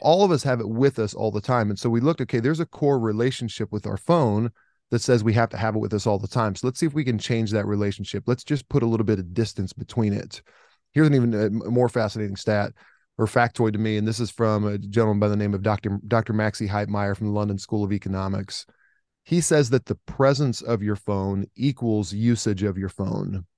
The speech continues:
Just by, he said, you're actually interacting with your phone even by it just being there, because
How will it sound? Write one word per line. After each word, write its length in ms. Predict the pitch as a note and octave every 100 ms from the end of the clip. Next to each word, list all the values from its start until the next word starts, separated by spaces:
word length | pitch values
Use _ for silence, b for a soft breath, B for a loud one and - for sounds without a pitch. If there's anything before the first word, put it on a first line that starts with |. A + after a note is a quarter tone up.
| _ _ _ G#2+
Just 360 | C#3 E3 B2+
by, 220 | A#2+ A2+
he 120 | A2+ B2+
said, 200 | C#3 B2
you're 160 | D#3+
actually 340 | C#3+ D3+ C#3+ -
interacting 640 | G2 C3+ B2+ A2 A#2 B2 A2
with 220 | A#2 -
your 80 | A#2+
phone 320 | - A#2 A#2
even 420 | A#2+ C3 B2 A#2
by 200 | G#2+ G#2+
it 100 | G#2
just 320 | G#2+ B2 A#2+ F#2
being 320 | A#2 A#2 A2
there, 220 | G#2+ A2
because 800 | F#2+ G2+ - G3 G3+ G#2+ A2+